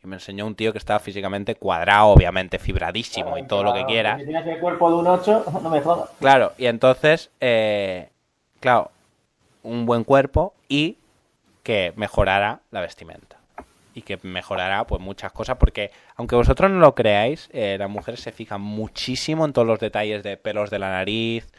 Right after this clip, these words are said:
Speaker 1: pelos de la
Speaker 2: Sí, sí, sí.
Speaker 1: oreja.
Speaker 2: Hombre, si eres más alto y ella es más baja, te va a ver todos los pelos de la nariz de,
Speaker 1: Claro,
Speaker 2: de
Speaker 1: claro,
Speaker 2: golpe.
Speaker 1: eh, eso, esos detallitos, o sea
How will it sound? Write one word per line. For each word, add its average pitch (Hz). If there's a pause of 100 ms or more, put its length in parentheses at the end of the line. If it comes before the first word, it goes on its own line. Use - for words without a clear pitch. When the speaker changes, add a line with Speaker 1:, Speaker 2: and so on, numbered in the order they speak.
(260)
Speaker 1:
pelos 104
de 101
la 98
Speaker 2:
Sí, 95
sí, 110
sí. 117
Speaker 1:
oreja. 117
Speaker 2:
Hombre, 190
si 165
eres 175
más 180
alto 185
y 143
ella 165
es 165
más 170
baja, 180
te 165
va 156
a -
ver 175
todos 170
los 156
pelos 160
de 151
la 147
nariz 151
de, 143
Speaker 1:
Claro, 120
Speaker 2:
de 127
Speaker 1:
claro, 120
Speaker 2:
golpe. 110
Speaker 1:
eh, 127 (340)
eso, 190
esos 180
detallitos, 127
o 113
sea 101